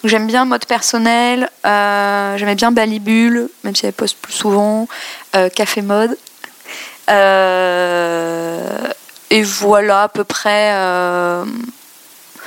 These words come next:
mais c'est, c'est plus des gens qui se posent des réflexions sur les vêtements que des gens qui vont proposer une panoplie ou des looks, tu vois.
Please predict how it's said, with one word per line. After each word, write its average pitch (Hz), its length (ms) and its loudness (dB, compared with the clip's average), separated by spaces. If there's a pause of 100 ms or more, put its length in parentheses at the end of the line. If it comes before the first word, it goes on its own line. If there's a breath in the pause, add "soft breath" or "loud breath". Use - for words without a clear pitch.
(220 loud breath)
mais 233 60 0
c'est, - 160 -2
c'est - 120 -4
plus 311 160 0
des 277 120 4
gens 269 120 2
qui - 100 -6
se - 40 -8
posent 277 140 -2
des 233 80 4
réflexions 262 340 0
sur - 120 2
les 240 100 4
vêtements 247 440 2 (140)
que 247 100 0
des 226 120 2
gens 254 100 4
qui 262 100 -6
vont 233 80 -2
proposer 233 300 0
une 240 80 0
panoplie 247 720 2
ou 226 80 -4
des 226 140 0
looks, 220 340 -2
tu - 120 -4
vois. 208 180 2